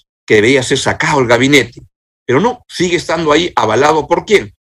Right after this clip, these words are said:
Por Pedro Castillo, que defiende al ministro de Educación, Gallardo, defiende al ministro de Transportes, y así va la vida, y así se va perdiendo la vida. Y otro caso que quería hacer notar es el caso del ministro de Energía y Minas, el señor González,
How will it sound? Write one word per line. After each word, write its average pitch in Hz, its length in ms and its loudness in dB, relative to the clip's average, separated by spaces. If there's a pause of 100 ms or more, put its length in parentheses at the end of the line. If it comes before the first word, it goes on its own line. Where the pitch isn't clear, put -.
(140)
Por 120 200 -6
Pedro 262 320 -2
Castillo, 214 600 -2
que 107 100 -6
defiende 147 580 -2
al 90 160 -4
ministro 110 280 -2
de 151 80 4
Educación, 175 420 -2
Gallardo, 160 560 0
defiende 123 400 -2
al 117 140 -2
ministro 131 500 0 (300)
de 143 100 2
Transportes, 131 720 -2 (140)
y 110 140 0
así 120 260 -2
va 123 100 0
la 120 180 2
vida, 117 380 -2
y 101 100 -2
así 113 200 -6
se 110 100 -4
va 104 140 2
perdiendo 107 260 -2
la 98 80 0
vida. 80 300 -8 (360)
Y - 380 0
otro 226 340 2
caso 135 380 0
que 101 140 -8
quería 123 340 2
hacer 107 380 -2
notar 160 360 2 (300)
es 143 160 -2
el 131 100 -2
caso 147 320 -4
del 147 200 -2
ministro 127 420 0
de 123 320 -2
Energía 117 680 0
y 110 120 -2
Minas, 107 420 -2
el 120 140 0
señor 113 280 0
González, 175 600 -2